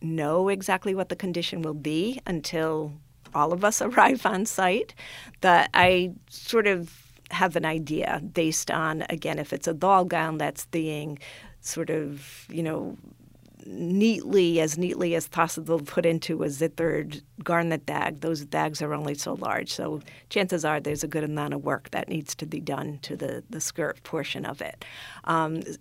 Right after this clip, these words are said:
each quote is individual based on the needs. It depends on where I'm going. If I'm going, the, you know, um, the day before, if I have limited number of hours,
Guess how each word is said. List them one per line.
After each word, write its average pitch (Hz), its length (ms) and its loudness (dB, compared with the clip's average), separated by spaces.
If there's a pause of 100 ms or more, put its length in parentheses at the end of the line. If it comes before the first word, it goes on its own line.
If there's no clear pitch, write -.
each 226 360 0
quote 190 460 4
is 170 440 -2
individual 185 720 0
based 165 420 -2
on 156 160 -4
the 147 80 -4
needs. 175 460 -2
It 156 80 -8
depends 156 440 -6
on 151 200 -6
where 147 240 -4
I'm 147 160 -6
going. 202 420 2
If 160 180 -6
I'm 156 140 -4
going, 151 400 -6
the, - 120 -10 (240)
you 165 140 -4
know, 156 200 -6 (260)
um, 147 400 -10 (640)
the 175 100 0
day 165 220 4
before, 214 580 6
if 170 220 2
I 165 100 2
have 156 300 -4
limited 165 480 -2
number 151 380 -4
of 151 120 -2
hours, 185 840 4